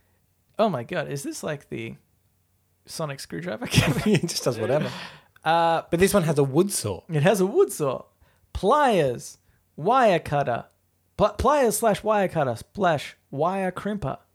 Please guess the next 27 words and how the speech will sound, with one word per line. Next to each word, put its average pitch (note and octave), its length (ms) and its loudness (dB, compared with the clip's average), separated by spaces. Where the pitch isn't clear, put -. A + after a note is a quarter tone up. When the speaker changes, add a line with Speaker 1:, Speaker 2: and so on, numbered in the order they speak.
Speaker 1:
L E3 220 2
E G#3 80 0
D A#3+ 180 -4
light. E4+ 480 -4
Oh, G3+ 180 -8
L D3 200 0
E D3 40 -2
D, D#3+ 120 -4
that's F3 180 -8
fancy. - 320 -10
Speaker 2:
That's A#2 180 -2
a G#2+ 60 -8
good F#2+ 80 -10
one. D#2+ 200 -14
Speaker 1:
Uh, D#3 400 2
U G3 240 0
S B3+ 140 2
B B3 260 -2
stick. - 300 -8
Oh A4 140 -2
my D3 120 0
God, G#3+ 540 2
it's F3 240 0
so - 160 -2
<laughs> G#4+ 100 0
new D#3 240 0
age. D#3+ 440 -6